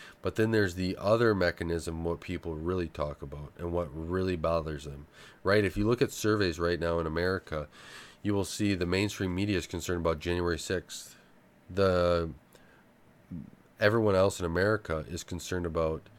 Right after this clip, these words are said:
their, uh, inflation, stuff like that,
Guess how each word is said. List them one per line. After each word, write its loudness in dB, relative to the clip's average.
their, -2
uh, -12
inflation, -6
stuff -2
like -4
that, -8